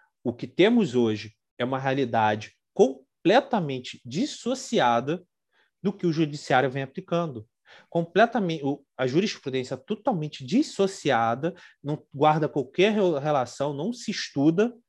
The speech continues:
a doutrina dos, é, especialistas em direito de família.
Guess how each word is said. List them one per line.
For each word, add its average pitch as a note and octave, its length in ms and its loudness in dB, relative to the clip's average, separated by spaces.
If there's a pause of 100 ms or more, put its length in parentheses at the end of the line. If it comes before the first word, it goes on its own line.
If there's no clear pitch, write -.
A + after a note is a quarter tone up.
(380)
a E3 80 2
doutrina D#3+ 680 -2 (360)
dos, E3 420 6 (400)
é, B2+ 340 4
especialistas B2 640 -4
em C#3+ 60 -6
direito D3 320 -4
de - 80 -12
família. G#3 580 -4